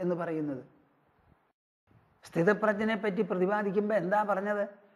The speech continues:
"പ്രജഹാതി യഥാ കാമാൻ സർവാൻ പാർത്ഥ മനോഗതാൻ ആത്മനി ഏവ ആത്മനാ തുഷ്ടഃ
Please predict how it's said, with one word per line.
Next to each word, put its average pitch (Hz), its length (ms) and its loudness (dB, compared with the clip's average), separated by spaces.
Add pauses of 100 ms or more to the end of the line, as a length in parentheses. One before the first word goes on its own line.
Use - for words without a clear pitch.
(140)
"പ്രജഹാതി 208 680 2
യഥാ 202 480 6
കാമാൻ 208 680 0
സർവാൻ 202 680 2
പാർത്ഥ 190 460 2
മനോഗതാൻ 190 920 2 (300)
ആത്മനി 220 760 6
ഏവ 208 340 6
ആത്മനാ 208 1000 4 (100)
തുഷ്ടഃ 165 500 4